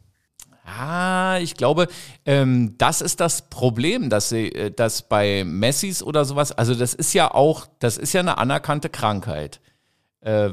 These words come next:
wenn man sowas hat, ne? Irgendwie, also das ist ja, das ist keine Ausrede und ich bin kein Messi, lach doch nicht so.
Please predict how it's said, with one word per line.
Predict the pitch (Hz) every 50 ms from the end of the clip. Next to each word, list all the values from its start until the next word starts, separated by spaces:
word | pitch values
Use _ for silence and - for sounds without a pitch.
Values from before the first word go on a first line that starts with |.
| 104 - -
wenn | - 92 92 110 113 110
man | 110 110 107
sowas | 101 104 92 92 87 - - -
hat, | 76 - -
ne? | 95 107 135 180 202 - _ _ _ _ _
Irgendwie, | 110 104 101 92 90 95 95 92 85 -
also | - 92 95 101 98 90 - - 92 - _ _ _
das | _ 107 101 - -
ist | - - - -
ja, | 147 139 135 139 135 123 - - _ _ _ _ _ _ _ _ _ _ _ _ _ _ _ _ _ _ - - - - -
das | 135 139 143 -
ist | 160 180 - -
keine | 196 190 220 277 240 -
Ausrede | 131 170 214 269 262 - - 160 143 123 127 131
und | 139 120
ich | 156 160 - -
bin | 185 214 285 -
kein | - - 165 151 131 123
Messi, | 127 135 - - 123
lach | 113 113 135 160 - 113 -
doch | - 311 - - -
nicht | 190 160 139 - -
so. | - - 120 113 104 107 104 101 101